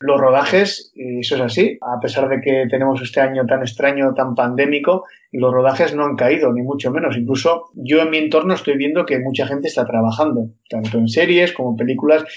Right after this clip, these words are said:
Eso, eso es gracias en gran parte a las plataformas, eso está claro. Y eso solo lo puedo ver como una buena noticia. Desde que yo empecé hace veinte años, siempre he percibido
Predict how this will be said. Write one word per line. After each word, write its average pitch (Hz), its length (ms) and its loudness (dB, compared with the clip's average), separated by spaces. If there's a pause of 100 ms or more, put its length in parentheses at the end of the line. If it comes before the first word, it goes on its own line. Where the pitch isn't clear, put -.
(160)
Eso, 143 360 2
eso 160 180 2
es 185 80 0
gracias 180 640 2
en 123 160 -8
gran 160 280 0
parte 165 240 2
a 160 40 4
las 120 160 -2
plataformas, 117 720 -2
eso 139 120 -4
está 147 260 -2
claro. 110 320 -6 (100)
Y 139 180 0
eso 156 380 2
solo 165 300 2
lo 170 160 4
puedo 165 220 0
ver 185 120 0
como 127 240 -2
una 151 280 -2
buena 143 260 0
noticia. 117 500 -4 (140)
Desde 123 300 -2
que 123 160 -2
yo 147 100 2
empecé 156 380 2
hace 151 220 2
veinte 151 300 2
años, 170 500 -2
siempre 147 680 -2
he 139 140 0
percibido 156 760 4